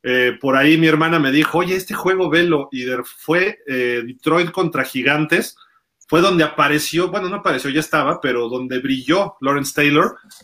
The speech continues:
logra una devolución de intercepción como noventa y cinco yardas,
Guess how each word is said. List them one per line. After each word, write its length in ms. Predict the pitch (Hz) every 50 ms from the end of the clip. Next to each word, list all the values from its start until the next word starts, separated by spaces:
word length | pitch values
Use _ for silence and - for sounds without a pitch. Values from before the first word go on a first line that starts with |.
| _ _
logra 320 | - 131 160 175 196 202 202
una 140 | 202 214 190
devolución 720 | 170 143 143 139 139 135 139 135 - - 156 170 175 185
de 80 | 190
intercepción 560 | 180 165 - 131 127 - - - - 160 165
como 240 | 156 185 175 151 131
noventa 420 | 127 123 120 123 123 123 - 117 -
y 80 | 170
cinco 320 | - - 156 156 151 151 127
yardas, 580 | 123 139 147 165 165 170 175 190 202 - -